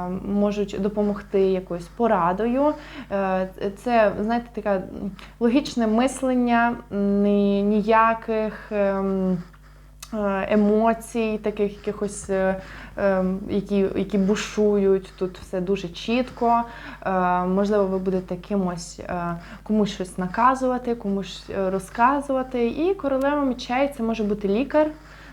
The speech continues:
може бути адвокат якийсь, що у вас проявиться, може, вам потрібно саме з, з такими людьми буде контактувати.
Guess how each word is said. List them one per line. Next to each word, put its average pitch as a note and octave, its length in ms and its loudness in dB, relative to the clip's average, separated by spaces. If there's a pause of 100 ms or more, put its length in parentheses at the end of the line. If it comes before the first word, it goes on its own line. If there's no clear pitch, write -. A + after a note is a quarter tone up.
може G#3+ 220 0
бути G3+ 500 0
адвокат G3 760 4 (360)
якийсь, B3 520 -4
що A#3 120 -4
у - 20 -2
вас A3+ 180 -2
проявиться, A3 640 0
може, G3 180 -2
вам G3 120 0
потрібно G3 500 -2
саме F#3+ 280 -6
з, F#3+ 80 -12 (160)
з F#3+ 440 0
такими F#3+ 440 -2
людьми F#3 360 0
буде F3+ 260 -2
контактувати. A3 1040 0